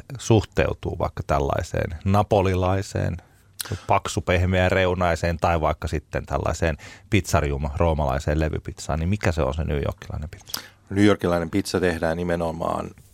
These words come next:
Speaker 2: ö, isoksi, noin kahdeksantoista viiva kaksikymmentäkaksi tuumanen, eli tämmönen suomalainen perhepizza ja isompi.
Speaker 1: Joo.
Speaker 2: Ja sehän paistetaan usein rapeaksi, eli se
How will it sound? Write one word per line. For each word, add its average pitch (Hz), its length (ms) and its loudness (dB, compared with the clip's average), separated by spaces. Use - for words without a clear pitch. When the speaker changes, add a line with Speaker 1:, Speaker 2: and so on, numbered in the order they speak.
Speaker 2:
ö, 80 320 -6
isoksi, 123 680 0
noin 90 220 0
kahdeksantoista 90 840 -6
viiva 87 220 -6
kaksikymmentäkaksi - 840 -4
tuumanen, 98 640 4
eli 87 360 2
tämmönen 87 320 0
suomalainen 95 600 2
perhepizza 95 760 2
ja 107 260 4
isompi. - 520 -10
Speaker 1:
Joo. 85 240 2
Speaker 2:
Ja 85 360 4
sehän 101 320 4
paistetaan 98 600 4
usein 90 440 2
rapeaksi, 95 720 2
eli 87 220 -4
se - 160 -10